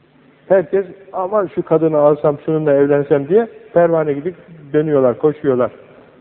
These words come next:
mesela. Dört sebepten bir kadının nikahına talip olunur.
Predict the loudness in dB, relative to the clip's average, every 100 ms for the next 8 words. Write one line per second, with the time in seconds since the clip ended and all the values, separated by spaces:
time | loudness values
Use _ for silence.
0 | -20 _ -2 0 0 -2 -6 -18 -20 -20
1 | -20 -20 -10 0 0 0 -10 -8 -8 -10
2 | -14 -14 -14 -12 -12 -14 -20 _ _ _
3 | _ _ _ -12 -8 -8 -8 -6 -6 -2
4 | -2 0 0 0 -2 -2 -2 0 0 0